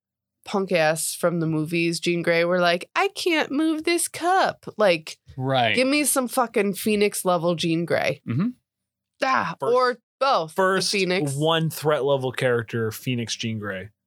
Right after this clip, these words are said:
Speaker 3: for sure. If we're, if we're going by
Speaker 1: <laughs>
Speaker 3: cable
Speaker 2: One threat.
Speaker 3: logic.
Speaker 2: Yeah.
Speaker 3: Yeah.
Speaker 2: Yeah.
Speaker 3: Hundred percent.
Speaker 2: Hope Summers would be a cool one.
Speaker 1: Yep.
Speaker 3: Yeah. As long as it's not Iceman.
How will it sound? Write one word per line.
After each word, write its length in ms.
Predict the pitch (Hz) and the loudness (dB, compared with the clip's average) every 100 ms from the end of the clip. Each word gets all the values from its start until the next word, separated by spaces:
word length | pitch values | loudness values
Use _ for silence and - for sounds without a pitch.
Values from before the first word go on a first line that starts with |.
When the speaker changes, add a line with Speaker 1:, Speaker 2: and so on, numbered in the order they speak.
| _ | _
Speaker 3:
for 220 | - 127 | -2 0
sure. 380 | 117 120 98 - _ _ _ _ 202 | 0 -2 -6 -12 _ _ _ _ -6
If 120 | 120 | -4
we're, 140 | 120 151 | -2 0
if 100 | 135 | 0
we're 100 | 151 | 2
going 240 | 147 143 | 2 2
by 220 | 131 127 113 - | 2 0 -2 -4
Speaker 1:
<laughs> 140 | - - | -4 -2
Speaker 3:
cable 280 | 147 135 131 | 0 0 2
Speaker 2:
One 60 | |
threat. 80 | 135 | 2
Speaker 3:
logic. 440 | 117 120 120 - - - | 2 2 -2 -4 -14 -6
Speaker 2:
Yeah. 500 | 160 156 143 117 107 | 0 2 4 2 0
Speaker 3:
Yeah. 240 | 127 117 110 _ - - - | 0 0 -2 _ -6 -4 -2
Speaker 2:
Yeah. 100 | 139 | 0
Speaker 3:
Hundred 160 | 135 131 | 0 0
percent. 320 | 123 131 120 131 _ | -2 -4 -4 -8 _
Speaker 2:
Hope 260 | 156 156 | -4 -2
Summers 480 | - 139 135 143 143 | -2 0 0 -2 -4
would 120 | 147 | -6
be 120 | 135 139 | -4 -6
a 60 | |
cool 280 | 135 139 131 | -6 -4 -4
one. 200 | 127 135 | -4 0
Speaker 1:
Yep. 220 | - - _ - | 0 0 _ -6
Speaker 3:
Yeah. 240 | 123 117 110 _ _ - - | -2 -2 -4 _ _ -10 -4
As 100 | 285 | 0
long 140 | 370 | 0
as 60 | 294 | 2
it's 60 | 202 | 0
not 140 | 175 | 2
Iceman. 540 | 135 147 123 107 113 | 2 0 -2 -4 -6